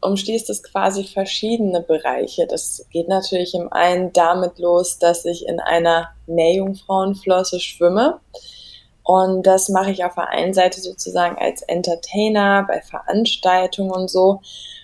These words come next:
Auf der anderen Seite allerdings auch im offenen Meer für Foto- und Videoaufnahmen auf Tiefen bis zu vierzig Meter, wo ich auch verschiedenen Meeresbewohnern begegne.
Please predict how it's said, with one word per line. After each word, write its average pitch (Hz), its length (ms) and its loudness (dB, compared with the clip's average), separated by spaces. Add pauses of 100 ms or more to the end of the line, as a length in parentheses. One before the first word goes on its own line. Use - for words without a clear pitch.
(100)
Auf 175 180 -4
der 175 160 -2
anderen 185 360 2
Seite 175 340 4
allerdings 175 520 2
auch 180 220 2
im 175 140 -6
offenen 180 600 -2
Meer 202 520 2 (400)
für 165 240 0
Foto- 202 440 0
und 175 200 -6
Videoaufnahmen 185 1160 0 (500)
auf 165 240 0
Tiefen 190 420 -4
bis 190 180 -4
zu 185 100 -6
vierzig 196 600 -4
Meter, 196 720 2
wo 170 60 2
ich - 180 0
auch - 100 -8
verschiedenen 180 560 -2
Meeresbewohnern 190 1160 0 (460)
begegne. 190 840 0